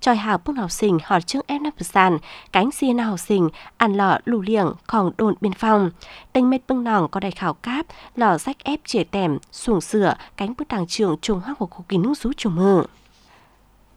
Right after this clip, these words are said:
Bò mè bên nòng sườn, bò mè bên nòng tròm phăng liệu, phân công cáo cuồng tình, cánh cuồng mương, cay nỉ, mời bò mè bên nòng bỏm cản tọn phăng, phân công cáo mức nọ. Thọ cầm vào cuồng bằng họp cách trình húm cấp bộ trưởng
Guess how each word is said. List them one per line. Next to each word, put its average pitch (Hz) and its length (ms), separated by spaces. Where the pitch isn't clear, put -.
Bò 269 80
mè 254 260
bên 233 120
nòng 220 120
sườn, 196 340
bò 214 80
mè 208 120
bên 202 180
nòng 202 140
tròm 214 240
phăng 277 220
liệu, 226 180
phân 277 240
công 269 80
cáo 226 140
cuồng 170 180
tình, 185 260
cánh 196 220
cuồng - 280
mương, 254 300
cay 262 140
nỉ, 214 220
mời 262 140
bò 214 100
mè 196 140
bên 175 180
nòng 202 180
bỏm 185 160
cản 180 240
tọn 190 240
phăng, 240 340
phân 254 160
công - 80
cáo 185 140
mức 254 140
nọ. 208 300
Thọ 269 80
cầm 254 160
vào 202 240
cuồng 196 280
bằng 190 180
họp 185 200
cách 214 140
trình 202 220
húm 185 200
cấp 294 200
bộ 180 100
trưởng 175 320